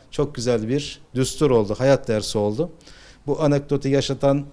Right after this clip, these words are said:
polis memurumuz Alper Gökhan'a ben özellikle teşekkür ediyorum. Kendisini takdir ediyoruz ve ödüllendiriyoruz. Ve bundan sonra da inşallah babacan tavrıyla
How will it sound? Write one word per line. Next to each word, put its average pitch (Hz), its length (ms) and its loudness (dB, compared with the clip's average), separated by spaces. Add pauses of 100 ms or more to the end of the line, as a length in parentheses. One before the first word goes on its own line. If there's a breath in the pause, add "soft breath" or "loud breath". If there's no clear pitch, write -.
(440)
polis 139 320 0
memurumuz 127 520 0
Alper 120 360 -2
Gökhan'a 120 400 -2
ben 123 140 -4
özellikle 117 500 0
teşekkür 117 420 -4
ediyorum. 110 360 -2
Kendisini 120 440 -2
takdir 113 300 -4
ediyoruz 107 520 -4 (560 loud breath)
ve 127 120 -2
ödüllendiriyoruz. 113 1040 -2 (480 loud breath)
Ve 131 160 -2
bundan 139 260 2
sonra 117 260 0
da 120 80 0
inşallah 135 640 0 (540 loud breath)
babacan 131 480 2
tavrıyla 120 680 2